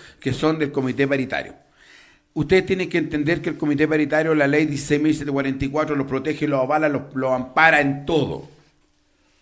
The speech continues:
En todo. ¿Ya? Entonces, yo quiero hacer un llamado, ¿cierto?, a la concentradora, lo dije ayer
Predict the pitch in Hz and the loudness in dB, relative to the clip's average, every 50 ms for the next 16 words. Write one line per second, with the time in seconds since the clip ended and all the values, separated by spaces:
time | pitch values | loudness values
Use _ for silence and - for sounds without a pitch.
0 | _ _ - - 175 190 190 190 190 - - - _ - - 143 117 - - - | _ _ -2 2 4 4 4 2 -2 -12 -16 -20 _ 0 2 2 2 0 -4 -10
1 | - - _ _ _ _ _ _ _ _ _ _ _ _ - 82 110 151 180 185 | -18 -20 _ _ _ _ _ _ _ _ _ _ _ _ -6 -2 0 0 0 -2
2 | - - - - _ _ _ _ _ - - - _ - 208 226 214 - - 208 | -6 -14 -20 -20 _ _ _ _ _ -20 -20 -20 _ -6 -4 -4 -4 -2 -2 -2
3 | 165 135 - - 147 147 147 - - - - _ _ _ - - 175 180 185 196 | 0 -2 -2 -4 -6 -6 -8 -12 -18 -20 -20 _ _ _ -4 -2 0 2 2 2
4 | 185 165 - - 180 175 - - 180 175 139 - 160 156 160 180 170 127 110 110 | 0 0 0 -2 -2 -2 -4 -6 -6 -4 -2 0 0 2 4 4 2 2 2 0
5 | 123 - - - - - - 127 127 - - 143 120 113 117 117 107 - 127 139 | -4 -8 -14 -18 -10 -6 -6 -6 -6 -6 -10 -8 -4 -4 -4 -4 -4 -4 -2 -2
6 | 135 135 143 143 139 139 139 143 151 160 156 139 120 123 135 135 - 160 156 156 | -2 0 0 0 0 2 2 2 4 4 2 0 0 0 -2 -2 -2 -2 -2 -2
7 | 170 170 160 160 156 156 | -2 -2 -4 -6 -6 -8